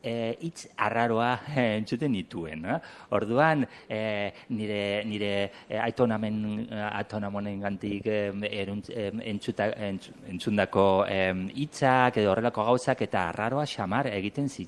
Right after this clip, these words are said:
zitzaizkidan. Orduan, hasi nintzen hitz hauek guztiak jasotzen, eh? Orduan, horrekin, azkenean burutu nuen hiztegi bat, bi mila eta bostehun, eh, hi-, hitzeko hiztegi bat. Eta,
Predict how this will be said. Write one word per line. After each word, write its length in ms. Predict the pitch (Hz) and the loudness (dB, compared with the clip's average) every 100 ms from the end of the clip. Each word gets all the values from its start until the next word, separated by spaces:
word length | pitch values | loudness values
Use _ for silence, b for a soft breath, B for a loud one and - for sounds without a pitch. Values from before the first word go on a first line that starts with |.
| - | -12
zitzaizkidan. 760 | - 95 - 101 - 90 87 B B B | -10 -6 -4 -4 -4 -2 -2 B B B
Orduan, 460 | - 107 117 160 147 B B | 6 6 8 6 6 B B
hasi 280 | 117 117 127 | 0 2 4
nintzen 520 | 135 156 - 160 180 B B | 4 4 2 2 0 B B
hitz 320 | - 139 - - | -2 -2 -2 -10
hauek 340 | - 135 147 143 | 2 6 6 4
guztiak 480 | 135 - 151 156 | -2 2 0 0
jasotzen, 500 | - - 101 - 78 - b b b | -8 -4 -6 -6 -12 -12 b b b
eh? 180 | 104 165 - b b | 0 0 0 b b
Orduan, 400 | - 104 120 123 | 4 6 8 6
horrekin, 640 | 110 107 135 160 147 160 190 - - _ | 4 2 2 0 -2 0 -2 -6 -20 _
azkenean 600 | 95 - - 135 139 135 | -6 -4 0 4 4 2
burutu 300 | 110 117 127 | 0 0 2
nuen 380 | 127 139 147 - - | 4 6 4 -2 -8
hiztegi 460 | 117 - 120 101 | -6 0 0 2
bat, 240 | 82 85 - b b 117 | 0 0 -2 b b -14
bi 180 | 95 110 | -2 0
mila 340 | 98 120 131 143 | 2 2 2 2
eta 160 | 135 | 2
bostehun, 520 | 98 90 - 117 123 131 | 0 -2 2 4 4 2
eh, 720 | 98 101 95 98 95 95 95 - | 0 0 2 2 2 2 0 -4
hi-, 520 | - 104 95 95 98 | -4 0 0 0 -2
hitzeko 440 | - 113 123 135 131 - | -2 -4 2 2 2 -4
hiztegi 440 | 123 - - 107 90 | -8 -2 0 0 0
bat. 240 | 78 - - - _ b b b b | -6 -12 -20 -20 _ b b b b
Eta, 320 | - 104 107 | -4 2 2